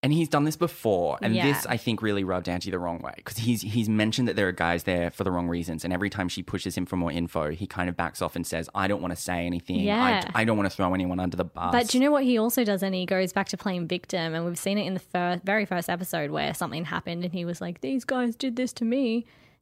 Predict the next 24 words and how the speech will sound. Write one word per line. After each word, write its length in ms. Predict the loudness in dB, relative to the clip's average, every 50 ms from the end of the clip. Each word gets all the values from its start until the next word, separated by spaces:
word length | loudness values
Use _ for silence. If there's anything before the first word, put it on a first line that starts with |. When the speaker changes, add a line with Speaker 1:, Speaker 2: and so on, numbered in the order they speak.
| -4
Speaker 2:
And 80 | -2 0
then 140 | 0 0 -2
to 120 | -2 -2
Angie, 440 | -2 -2 0 0 -2 -2 0 -2 0
he's 200 | 0 -2 -2 -2
like, 220 | -2 -2 -4 -2
"You've 240 | 0 0 0 0 0
put 160 | 0 -2 0
me 100 | 0 0
in 60 | 0 0
a 80 | 0
really, 340 | 0 0 0 0 0 0 0
like, 220 | 0 0 -2 -2
awkward 380 | -2 -2 -2 -2 -2 -4 -4 -4
position." 480 | -4 -4 -2 -2 -2 -2 -4 -4 -4 -4
She's 140 | -2 -2
like, 120 | -2 0 0
"I 80 | 0
didn't 140 | 0 0 -2 -2
put 100 | -4 -4
you 100 | -4 -6
in 120 | -6 -6
anything." 460 | -6 -4 -4 -4 -4 -4 -8 -10 -8 -4
Speaker 1:
Mm. 320 | -2 -2 0 -2 -2 -4